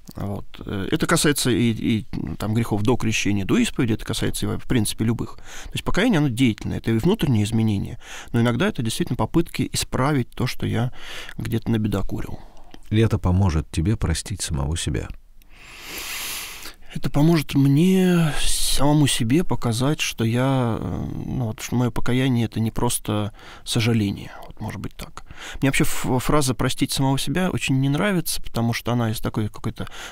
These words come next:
Speaker 1: западной психологии, что, типа, вот я сам себе разрешаю, фактически прощение, да, вот мы с, с разрешением, очень интересная вот эта пара. Я, я сам себе прощаю, я сам себе разрешаю, что вот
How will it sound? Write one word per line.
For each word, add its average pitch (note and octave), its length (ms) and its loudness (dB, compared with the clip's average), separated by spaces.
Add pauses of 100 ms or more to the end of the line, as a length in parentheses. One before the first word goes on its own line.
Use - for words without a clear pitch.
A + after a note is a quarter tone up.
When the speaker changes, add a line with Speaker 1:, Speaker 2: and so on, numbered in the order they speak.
Speaker 1:
западной A#2 460 0
психологии, B2 800 0 (280)
что, A#2 280 -2
типа, - 320 -4
вот A2+ 160 -2
я C3 140 2
сам A#2+ 180 0
себе A#2+ 280 0
разрешаю, A#2 640 0 (760)
фактически - 440 0
прощение, B2+ 400 4
да, B2 120 2
вот B2 120 0
мы A2+ 180 0
с, - 160 -4
с - 100 0
разрешением, B2+ 380 4
очень G#2 200 -4
интересная A2 360 0
вот G#2 80 -4
эта G#2 100 -4
пара. E3+ 360 0 (340)
Я, D3 120 4
я D#3+ 180 4
сам F3+ 180 4
себе E3+ 280 2
прощаю, - 380 -2
я A#2+ 140 0
сам B2+ 180 2
себе C3+ 260 2
разрешаю, A#2+ 600 2
что - 240 -2
вот A2+ 120 -2